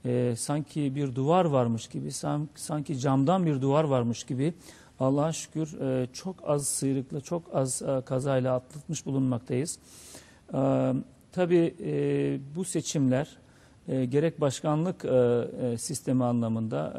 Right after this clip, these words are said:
e, gerek, e, açılım politikası anlamında, gerekse, e, etrafımızda gelişen olaylara, e, hak, e, bağlamında, e, son derece kritik. E, bunlardan bir tanesi dediğim gibi başkanlık sistemi.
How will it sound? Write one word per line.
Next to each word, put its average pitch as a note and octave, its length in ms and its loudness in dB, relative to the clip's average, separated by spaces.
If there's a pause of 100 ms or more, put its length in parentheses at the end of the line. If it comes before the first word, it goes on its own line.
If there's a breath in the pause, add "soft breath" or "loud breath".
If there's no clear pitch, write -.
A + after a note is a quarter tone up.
(240)
e, - 20 -4
gerek, C#3 420 -4
e, D3+ 180 -4
açılım D#3 420 -2
politikası C3+ 560 -4
anlamında, A#2+ 560 0
gerekse, C3+ 600 0 (500 loud breath)
e, - 60 -4 (480)
etrafımızda C#3+ 640 0
gelişen D3 360 0
olaylara, C3 560 0 (100)
e, C3 60 -6 (480)
hak, B2+ 280 -4
e, - 60 -8 (640)
bağlamında, B2+ 680 2 (400 loud breath)
e, C3 140 -2
son E3 240 -2
derece C3+ 280 0
kritik. A#2+ 360 -4 (520 loud breath)
E, C#3+ 220 0
bunlardan F#3 380 0
bir D#3+ 60 -6
tanesi D3+ 680 0
dediğim D3+ 480 2
gibi C#3 340 0
başkanlık C3+ 540 -2
sistemi. C3 500 -2